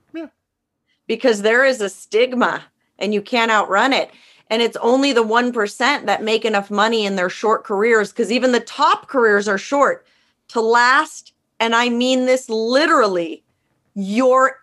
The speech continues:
Speaker 2: entire life. So you cannot live in a mansion because you're making two million dollars a year. You have to make sure that that money lasts until you are a hundred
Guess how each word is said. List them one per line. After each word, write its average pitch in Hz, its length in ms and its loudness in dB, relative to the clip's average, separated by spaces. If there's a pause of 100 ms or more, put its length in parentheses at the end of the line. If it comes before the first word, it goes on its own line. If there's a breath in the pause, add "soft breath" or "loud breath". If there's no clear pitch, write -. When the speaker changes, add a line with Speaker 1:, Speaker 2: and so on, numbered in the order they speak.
Speaker 2:
entire 311 1700 0 (580)
life. 240 920 -2 (640)
So - 180 -8
you 285 120 2
cannot 330 400 -2
live 247 720 0 (300 soft breath)
in 254 160 -2
a 247 60 0
mansion 247 680 -4
because 214 280 -4
you're 214 100 -2
making 220 380 -4
two 233 180 -4
million 233 280 0
dollars 214 380 2
a 202 80 -4
year. 220 500 -4 (340 soft breath)
You 226 100 -2
have 294 120 0
to 294 100 -2
make 254 200 0
sure 254 200 0
that 226 160 -4
that 226 180 2
money 247 240 2
lasts 233 500 2
until 240 320 -2
you 240 200 2
are 208 180 6
a 190 160 0
hundred 294 1120 -2